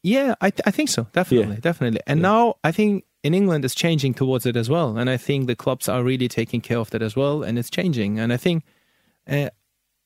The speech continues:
Speaker 1: if I see the difference between German and, uh, English clubs,
Speaker 2: Mm.
Speaker 1: in the youth especially, the coaches are fantastic in Germany.
Speaker 2: Mm.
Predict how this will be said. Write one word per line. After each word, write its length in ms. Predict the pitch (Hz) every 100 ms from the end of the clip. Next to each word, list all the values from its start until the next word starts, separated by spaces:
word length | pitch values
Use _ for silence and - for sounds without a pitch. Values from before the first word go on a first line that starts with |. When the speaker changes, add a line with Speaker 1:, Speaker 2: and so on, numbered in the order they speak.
| -
Speaker 1:
if 160 | 160 196
I 120 | 170 _ _ _
see 200 | - 208
the 80 | 175
difference 400 | 190 - 120 110
between 380 | 117 123 131 117
German 480 | 139 143 135 127 - -
and, 500 | 117 113 110 107 -
uh, 440 | 113 110 107 107 -
English 300 | 143 151 135
clubs, 400 | - - - - -
Speaker 2:
Mm. 120 | 107 101
Speaker 1:
in 100 | 120
the 80 | 107
youth 280 | 135 135 -
especially, 600 | - - 120 - - - _ _ _ _ _ _ -
the 160 | 131
coaches 440 | 131 180 165 113 113
are 60 |
fantastic 600 | 107 120 110 131 - 101 95
in 60 |
Germany. 440 | 98 - - - - -
Speaker 2:
Mm. 160 | 98